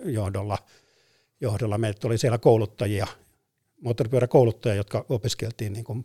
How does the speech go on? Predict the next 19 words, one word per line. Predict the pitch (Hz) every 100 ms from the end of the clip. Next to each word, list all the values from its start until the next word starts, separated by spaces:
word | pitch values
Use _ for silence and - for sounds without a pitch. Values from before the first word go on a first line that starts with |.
| -
paremmiksi | 107 95 98 98 - - - - _ _ _
kouluttajiksi. | 156 104 - 104 98 - 135 - - _ _
Ja, | 131 -
ja | 160
se | 170
on | 135
niin | 135
kuin, | 147 - _
se | 170
on | 143
loputon | 151 135 110 101
tie. | 123 - - - _ -
Et, | 120 -
et | 117 -
sieltä | 156 135 131
niin | 135
kuin | 139 139 - _
se | - 143
oman | 196 190